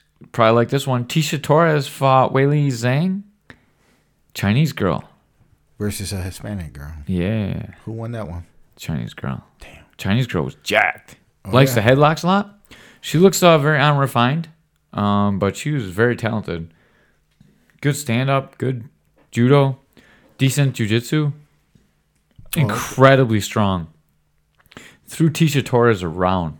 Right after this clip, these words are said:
Speaker 1: like she was a little rag doll.
Speaker 2: Hmm.
Speaker 1: Um, some of her, uh, escapes are literally just rolling over, though. So she's gonna have a tough time, I think, in the women's strawweight division. But impressive, impressive debut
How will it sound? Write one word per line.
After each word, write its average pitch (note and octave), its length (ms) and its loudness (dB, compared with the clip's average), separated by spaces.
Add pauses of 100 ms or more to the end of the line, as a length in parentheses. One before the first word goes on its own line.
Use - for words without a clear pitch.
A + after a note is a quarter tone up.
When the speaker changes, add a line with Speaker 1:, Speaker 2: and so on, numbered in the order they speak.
Speaker 1:
like F2+ 220 -6
she - 120 -10
was F#2 100 -6
a F2 40 -10
little F#2 220 -2
rag F2 280 -2
doll. D#2 300 -6 (200)
Speaker 2:
Hmm. D3+ 120 -8 (760)
Speaker 1:
Um, F2 460 -2 (580)
some D3+ 240 6
of D3 120 6
her, C3+ 300 8
uh, A2+ 200 6
escapes D3+ 500 2
are G#2 140 2
literally A#2 420 4
just G2 200 -2
rolling G#2 380 2
over, G2+ 300 2
though. D2+ 280 -4 (360)
So F#2+ 220 -4
she's A#2 160 -2
gonna C#3 160 6
have C3+ 160 6
a A#2 100 6
tough - 240 2
time, B2 320 4
I G2+ 80 2
think, G#2 260 0
in G2 80 0
the G2+ 80 2
women's G2+ 300 2
strawweight A2+ 380 2
division. F2 420 -2
But C#3+ 500 4 (520)
impressive, C3+ 600 2
impressive B2+ 460 0
debut A2 420 0